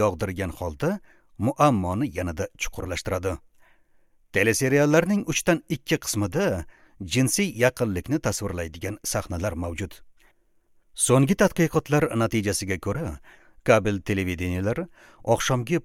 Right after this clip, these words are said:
prime time vaqtida soatiga o'ntagacha hirsni qo'zg'atuvchi sahnalarni namoyish etadi. Har qalay, ekranda ko'rinayotgan hech bir kishi buning uchun to'lov qilmaydi. Siz oxirgi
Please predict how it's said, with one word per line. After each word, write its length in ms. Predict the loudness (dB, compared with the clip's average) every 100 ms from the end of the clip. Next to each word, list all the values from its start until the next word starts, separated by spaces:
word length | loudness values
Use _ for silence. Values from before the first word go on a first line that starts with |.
| 2
prime 380 | 2 4 0 0
time 280 | 0 2 0 -6 -12 -4
vaqtida 400 | -4 -4 -4 -2 -4 -10 -20 -4 0
soatiga 460 | 2 2 0 -4 -4 -4 2
o'ntagacha 680 | 2 2 0 0 -2 0 0 -2 -2
hirsni 360 | -2 0 -2 -4 0
qo'zg'atuvchi 580 | -2 -2 -6 -6 -6 -6
sahnalarni 580 | -6 -8 -8 -8 -4 -4 -4 -12 _ -8 -4
namoyish 460 | -2 -4 -8 -10 -10
etadi. 260 | -10 -6 -8 -8 _ _ _ _ _ _ _ 0 4
Har 120 | 6
qalay, 220 | 4 2 0 -6 _ _ _ _ 0 2
ekranda 440 | 4 4 4 0 2
ko'rinayotgan 560 | 4 4 4 2 0 -4 -2
hech 180 | -6 -4
bir 100 | -4 -2
kishi 240 | -2 0 -2 -4 -10 -20 -8 0
buning 240 | 2 2 -2
uchun 220 | -6 -4 -4 -6 -14 -4
to'lov 260 | -2 -4 -6
qilmaydi. 420 | -8 -6 -6 -6 -10 -12 _ _ _ _ _ _ _ _ -20 _ _ -8
Siz 220 | 0 0 2 2
oxirgi 340 | 2 0 -2